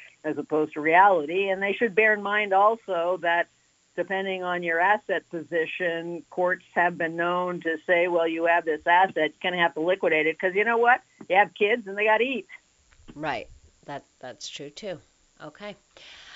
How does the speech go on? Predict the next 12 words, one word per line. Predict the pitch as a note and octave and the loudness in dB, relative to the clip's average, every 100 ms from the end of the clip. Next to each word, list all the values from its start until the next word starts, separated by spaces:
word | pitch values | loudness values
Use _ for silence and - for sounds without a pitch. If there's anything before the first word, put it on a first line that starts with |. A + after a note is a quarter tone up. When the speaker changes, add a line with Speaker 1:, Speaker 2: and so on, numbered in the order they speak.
| - | -10
Speaker 2:
Uh, | E3+ F3 | -8 -6
here's | G#3+ G#3 | -6 -6
another | G#3 G#3+ | -4 -6
question | G#3+ G3+ - F#3 | -6 -6 -6 -8
for | F3+ F#3 G3 | -6 -4 -2
you | A3 | -2
at | - - | -4 -2
five | D3+ D3 | -2 -2
one | C#3+ C#3+ | -8 -8
four | - D#3+ | -8 -6
eight | D3 D3 | -4 -6
hundred. | D#3 F#3 E3 B2+ D3+ G#3+ | -10 -8 -6 -4 -4 -6